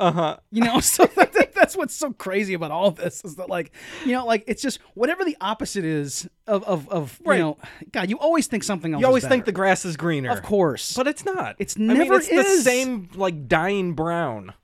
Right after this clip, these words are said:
Speaker 2: Right.
Speaker 1: No matter where you
Speaker 2: I,
Speaker 1: are.
Speaker 2: that's right. It, it is,
Speaker 1: <laughs> No matter
Speaker 2: dude.
Speaker 1: which yard you're in.
Speaker 2: Th-, think about if, like, if, well, what if someday we really got paid to do this podcast, you know?
Speaker 1: Yeah.
Speaker 2: Like,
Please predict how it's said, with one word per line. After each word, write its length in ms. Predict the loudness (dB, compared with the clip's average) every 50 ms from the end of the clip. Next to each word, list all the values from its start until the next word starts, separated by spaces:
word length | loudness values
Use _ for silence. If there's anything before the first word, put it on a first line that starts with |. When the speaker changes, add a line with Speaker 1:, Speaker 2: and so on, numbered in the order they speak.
| _ -4
Speaker 2:
Right. 260 | -2 0 0 -2 -2 0
Speaker 1:
No 100 | 0 4
matter 240 | 4 4 4 4 0
where 220 | -2 -2 -4 -2
you 180 | -2 0 2 4
Speaker 2:
I, 100 | 2 2
Speaker 1:
are. 80 | 4 4
Speaker 2:
that's 440 | 4 6 6 6 4 4 2 -2 0
right. 240 | 2 2 4 4
It, 120 | 2 0 -2 -2 -4 -4 -2
it 140 | 0 0 0
is, 340 | 0 0 -2 -2 -4 -6 -6
Speaker 1:
<laughs> 20 | -4
No 60 | -2
matter 180 | 0 0 0
Speaker 2:
dude. 80 | 0 2
Speaker 1:
which 200 | 0 0 0 2
yard 320 | 2 4 6 6 6 4 4
you're 160 | 2 2 2
in. 320 | 0 0 -2 -6 -8 -12 -8 -2
Speaker 2:
Th-, 120 | -2 -2 0
think 200 | 2 0 2 2
about 220 | 2 2 2 2
if, 140 | 0 -2 -2
like, 200 | -4 -4 -4 _
if, 280 | -6 -6 -6 -8 -14 -20 _ _ _ _ _ _ _ _ _ _ _ _ -8
well, 100 | -6 -2
what 140 | 0 2 0
if 160 | 0 -2 -4
someday 300 | -4 -2 0 2 2 2
we 160 | 2 0 -2
really 340 | -2 -2 -2 -2 -2 -2 -2
got 220 | -2 -4 -6 -6 -6
paid 320 | -8 -6 -4 -4 -4 -6
to 60 | -6
do 160 | -8 -8 -8
this 140 | -8 -8 -10
podcast, 720 | -10 -12 -12 -12 -12 -14 -16 -18 -20 -20 -18 -18 -16 -12 -8
you 60 | -8
know? 240 | -6 -6 -6 -6 -4
Speaker 1:
Yeah. 280 | 0 0 0 0 -2 -6 _ _ _ -2
Speaker 2:
Like, 200 | 0 0 0